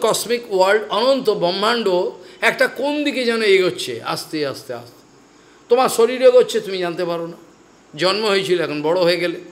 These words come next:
দেহে মে-, মেটাবলিক সিস্টেম চেঞ্জ হচ্ছে, কিছু জানতে পারছে না। রোজ মুখ দেখছে তো, কি তোমাকে যদি আজকে কেউ দশ বছর পরে দেখে, "আরে তুই এমন হয়ে গেছিস?" বলবে, কিন্তু যে রোজ দেখছে জানতে পারবে না।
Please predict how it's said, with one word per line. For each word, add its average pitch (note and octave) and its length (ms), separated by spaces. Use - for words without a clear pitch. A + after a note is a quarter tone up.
দেহে F3 220
মে-, F3 260
মেটাবলিক F3 520
সিস্টেম F3 400
চেঞ্জ E3+ 280
হচ্ছে, D#3+ 360
কিছু D#3+ 300
জানতে A#3 260
পারছে F3 240
না। D#3+ 60
রোজ G#3 180
মুখ G#3+ 160
দেখছে F#3 340
তো, F#3+ 320
কি - 80
তোমাকে A#3 360
যদি B3 360
আজকে F#3 400
কেউ A3+ 240
দশ F3+ 240
বছর G3 320
পরে A3+ 180
দেখে, F3+ 420
"আরে - 180
তুই A#3 140
এমন A#3 240
হয়ে C4 140
গেছিস?" G#3+ 440
বলবে, B2+ 280
কিন্তু A#3+ 240
যে A3+ 180
রোজ C4 200
দেখছে A#3 300
জানতে G3 280
পারবে F#3 240
না। F3+ 160